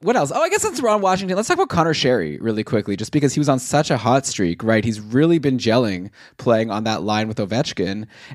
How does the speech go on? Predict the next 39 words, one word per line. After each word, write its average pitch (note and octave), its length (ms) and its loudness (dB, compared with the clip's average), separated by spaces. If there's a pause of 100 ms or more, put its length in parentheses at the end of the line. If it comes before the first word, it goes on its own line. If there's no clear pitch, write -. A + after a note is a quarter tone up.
and G#2+ 640 0
he's B2 420 2
still C#3 240 2
on F3+ 120 4
that F#2+ 160 -2
line, A#2+ 500 0
<laughs> - 40 -12
which B2+ 200 2
is C3 140 4
good E3+ 200 2
news, B2 360 0
right? C3 180 4
I D3+ 80 2
think D3+ 140 -2
a - 20 4
lot C3 120 4
of B2 60 -6
people B2+ 160 -4
were B2+ 120 2
maybe B2 200 -2
worried A#2 440 0
that A2 100 0
with A#2+ 100 -2
all A2 140 2
these A#2 160 -2
people A#2+ 240 -4
coming A2+ 300 -6
back, B2 420 0 (200)
maybe A2 180 0
that A2+ 120 2
would A2+ 120 0
mean A2+ 100 -2
Sherry A2 300 2
gets A2 180 0
bumped A2 240 -2
down A2+ 80 -2
the A2 80 -6
lineup, B2+ 260 0
and A2+ 160 -2